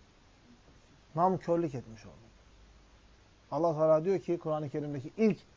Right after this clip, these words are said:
emir sıйgasında, "Ya eyyühen nas,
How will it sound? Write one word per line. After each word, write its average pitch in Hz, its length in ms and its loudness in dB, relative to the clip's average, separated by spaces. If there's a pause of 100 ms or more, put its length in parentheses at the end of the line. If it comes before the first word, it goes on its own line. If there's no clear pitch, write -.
(260)
emir 170 240 6
sıйgasında, 143 760 0 (680)
"Ya 208 520 12
eyyühen 196 500 4
nas, 202 500 12